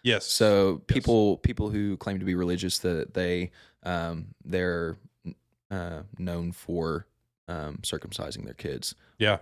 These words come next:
Speaker 2: Which is great. I mean, you know.
Speaker 1: Do what you're
Speaker 2: I'm
Speaker 1: do
Speaker 2: not sure the biblical, biblical principle behind it,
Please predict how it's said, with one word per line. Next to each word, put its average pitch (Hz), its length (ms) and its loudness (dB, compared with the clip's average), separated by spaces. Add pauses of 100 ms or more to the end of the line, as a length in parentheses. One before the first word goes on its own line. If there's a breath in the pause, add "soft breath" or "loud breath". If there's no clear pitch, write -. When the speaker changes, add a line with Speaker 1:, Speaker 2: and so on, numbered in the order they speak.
Speaker 2:
Which 120 160 -2
is 107 60 -4
great. 101 320 -2
I 92 80 -6
mean, 95 180 -2 (160)
you 101 80 -6
know. 95 140 -8 (200)
Speaker 1:
Do 120 100 0
what 131 120 -4
you're 131 240 -4
Speaker 2:
I'm 127 80 4
Speaker 1:
do 147 40 4
Speaker 2:
not 147 140 4
sure 156 160 6
the 127 80 4
biblical, 117 400 4 (220)
biblical 110 480 2
principle 120 580 2
behind 87 460 -4
it, 90 160 -4